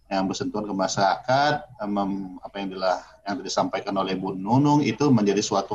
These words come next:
hal program yang sangat baik. Jadi s-, kegiatan-kegiatan, eh, eh, pengobatan plus juga memberikan informasi ke masyarakat. Itu yang, yang diharapkan peran aktif dari tugas kesehatan dan masyarakat.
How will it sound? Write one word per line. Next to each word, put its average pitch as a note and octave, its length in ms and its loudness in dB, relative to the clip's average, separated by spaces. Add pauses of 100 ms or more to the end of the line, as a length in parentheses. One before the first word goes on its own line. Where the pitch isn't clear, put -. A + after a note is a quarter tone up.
hal B2 240 2 (240)
program G2 400 0
yang G2+ 80 -2
sangat F#2 400 0
baik. F2+ 400 -2 (240)
Jadi A2+ 240 2
s-, C3 160 -2 (400)
kegiatan-kegiatan, A#2+ 880 2
eh, G#2 500 4 (380)
eh, G#2 160 -2
pengobatan G#2+ 720 2 (800)
plus A2+ 240 0
juga B2+ 160 4
memberikan A2 400 4
informasi G#2 480 0
ke - 80 -4
masyarakat. - 640 -4
Itu B2+ 240 0
yang, A2 240 4 (560)
yang G2+ 160 2
diharapkan B2 560 4
peran G#2+ 240 2
aktif C3 320 0
dari F#2 400 0
tugas A#2+ 320 -2
kesehatan G2 640 0
dan F2 80 0
masyarakat. E2 640 -6